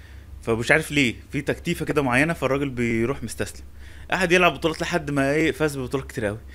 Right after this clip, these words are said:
فبيسأل المدرب، قال له: "يعني ال-، ال-، ليه اشمعنى الحركه دي اللي انا بفوز بيها؟"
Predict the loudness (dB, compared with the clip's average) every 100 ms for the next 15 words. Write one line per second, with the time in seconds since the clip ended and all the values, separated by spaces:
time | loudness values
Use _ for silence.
0 | -16 -14 -2 4 4 4 4 6 4 4
1 | 0 2 2 4 2 0 -4 -6 -6 -6
2 | -6 -4 -4 -6 -6 -2 0 0 0 0
3 | 2 2 2 0 0 -2 -2 -4 -4